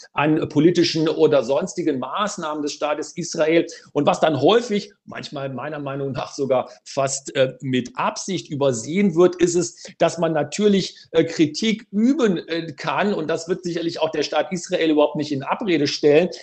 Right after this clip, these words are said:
Aber wenn man zum Beispiel so etwas, äh, sagt, dass die, äh, das Existenzrecht des Staates Israel,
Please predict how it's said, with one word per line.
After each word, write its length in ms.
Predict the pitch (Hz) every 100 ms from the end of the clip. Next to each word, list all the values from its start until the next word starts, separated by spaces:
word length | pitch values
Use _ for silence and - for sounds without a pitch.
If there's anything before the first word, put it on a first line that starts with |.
| -
Aber 160 | 156 151
wenn 120 | 196
man 120 | 190
zum 140 | 185
Beispiel 320 | 151 180 - 160
so 100 | 170
etwas, 440 | 170 151 151 - - 160
äh, 120 | 160
sagt, 600 | 117 117 135 175 196 - - _ -
dass 420 | 143 160 156 -
die, 440 | 156 131 156 147
äh, 260 | 147 147 135
das 220 | 135 -
Existenzrecht 840 | 139 - 135 - 185 247 - 180 175
des 100 | 147
Staates 360 | 147 147 147 170
Israel, 600 | 165 156 143 139 131